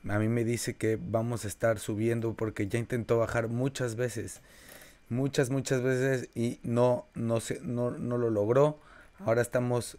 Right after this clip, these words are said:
viendo un rebote hace rato ya en, en velas de, de dos horas.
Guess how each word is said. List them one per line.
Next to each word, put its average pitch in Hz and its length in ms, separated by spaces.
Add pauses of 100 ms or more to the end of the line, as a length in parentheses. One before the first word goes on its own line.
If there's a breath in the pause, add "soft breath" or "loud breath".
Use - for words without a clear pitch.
viendo 113 640
un 120 260
rebote 117 600
hace 107 260
rato 110 360
ya 110 360
en, 107 240
en 98 240
velas 107 340
de, 92 400
de 98 200
dos 110 260
horas. 110 520